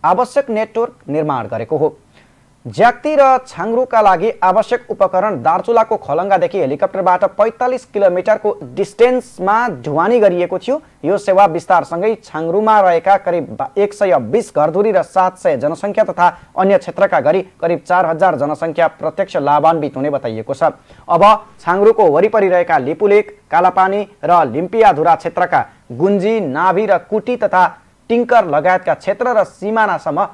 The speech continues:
फोर जी को पहुँच पुगेको टेलिकमले बताएको छ। टेलिकमले सञ्चालनमा ल्याएको सो क्षेत्रमा ब्यान्ड बिस अर्थात्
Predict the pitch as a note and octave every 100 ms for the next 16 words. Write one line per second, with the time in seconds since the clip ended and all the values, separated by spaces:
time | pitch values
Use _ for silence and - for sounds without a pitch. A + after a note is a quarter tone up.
0 | _ - G3+ F3 G#3+ - E3 D#3+ - D3
1 | D3+ D#3 A#3+ - G#3 F#3 D#3 B2+ A2+ A#2+
2 | A#2 D3 F3 D#3+ - _ _ _ G3 B3
3 | D4 D#4 - B3 B3 C4+ C4 A#3 A#3 B3
4 | C4+ C4 A3+ A3 - G3 G#3+ G3 G#3+ G3+
5 | B2 F3+ G#3 D#3+ A#2 G3 - _ E3+ F#3+
6 | G3+